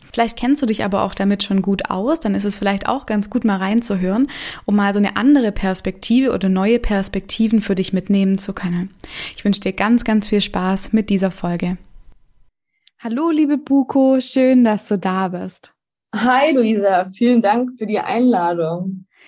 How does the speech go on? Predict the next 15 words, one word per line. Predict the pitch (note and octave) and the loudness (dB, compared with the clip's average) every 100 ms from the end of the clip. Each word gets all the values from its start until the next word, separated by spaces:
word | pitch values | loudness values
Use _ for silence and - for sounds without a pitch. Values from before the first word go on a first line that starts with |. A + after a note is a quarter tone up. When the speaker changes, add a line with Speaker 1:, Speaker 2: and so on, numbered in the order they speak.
| - | -4
Speaker 1:
Vielleicht | C4+ B3+ A#3 G#3+ C4+ B3 C#4 F#4+ - | 0 2 2 0 2 2 2 0 -8
kennen | - B3 C#4 B3 G#3 | -6 2 4 4 2
dich | G#3+ G#3+ - | 0 -2 0
ja | G3+ G3 G3+ | -2 0 0
so | F#3+ G#3 | 0 0
ein | G3+ G3 | 0 -2
paar | - G3+ A3 | -6 -4 0
Menschen, | A#3 F#3+ F#3+ G3 C4 A#3+ | 2 2 0 0 2 2
die | A#3 | 4
hier | A3+ G#3+ | 2 0
zuhören, | - G#3 A3+ C4 C4+ | 0 0 2 2 2
vielleicht | - G#3+ A3 D4 - | 0 -4 -2 -4 -4
aber | A3+ A3 | -4 -2
auch | - F#3+ | -4 0
nicht. | A3+ A#3+ G#3+ B3+ - | 4 4 2 -4 -8